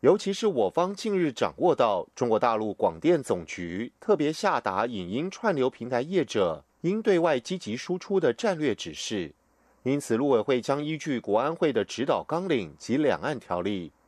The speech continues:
会同N C C、经济部、文化部等机关共同严格把关，以有效反制与因应中共的对台图谋。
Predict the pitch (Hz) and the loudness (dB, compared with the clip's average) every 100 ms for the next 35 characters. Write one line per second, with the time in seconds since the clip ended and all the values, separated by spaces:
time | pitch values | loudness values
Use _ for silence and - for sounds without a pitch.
0 | _ _ - 202 131 127 160 165 170 165 | _ _ 4 4 6 -2 -2 -2 -4 -4
1 | - 151 160 - _ - 202 165 123 131 | -2 -2 -2 -8 _ -4 -2 -2 0 0
2 | 87 - _ 190 160 202 175 156 135 80 | -2 -6 _ -2 0 2 2 0 -2 -4
3 | - 113 113 113 117 123 226 160 95 104 | -6 -2 2 2 0 -2 -2 -2 -6 -4
4 | 98 98 98 92 80 - 95 92 92 - | -4 -2 -2 -2 -4 2 2 2 -2 -14
5 | _ _ _ 151 208 208 131 - 185 156 | _ _ _ -4 2 2 2 2 0 2
6 | 113 95 - 175 117 85 120 175 190 135 | 0 0 -4 -4 -4 -4 -4 -2 0 -2
7 | 92 123 113 110 95 82 117 98 82 - | -2 -2 0 -2 -4 -2 0 0 -4 -8
8 | 87 82 87 - | -8 -4 -4 -6